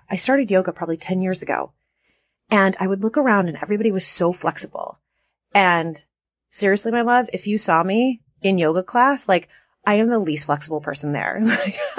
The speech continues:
I just never developed that ability. I've never been able to do the splits. And it's part of why I did not make the varsity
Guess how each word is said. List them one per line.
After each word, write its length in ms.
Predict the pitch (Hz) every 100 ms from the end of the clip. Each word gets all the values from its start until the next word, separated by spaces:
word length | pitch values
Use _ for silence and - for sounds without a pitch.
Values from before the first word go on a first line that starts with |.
| -
I 180 | - 277
just 280 | 226 349 -
never 360 | 233 254 285 254
developed 640 | 220 208 269 233 247 - - - - -
that 360 | 190 226 - - _ _ -
ability. 480 | 220 220 226 214
I've 180 | 202 190
never 220 | 208 285
been 120 | 311 294
able 180 | 294
to 60 | 277
do 100 | 254
the 100 | 233
splits. 420 | - 240 233 226
And 100 | 190
it's 120 | 190
part 340 | - - 240 311
of 100 | 294
why 420 | 269 247 233 240
I 300 | - 185 185
did 200 | 190 190
not 260 | 175 208 294
make 180 | 247 -
the 60 |
varsity 600 | 220 202 226 247 247 254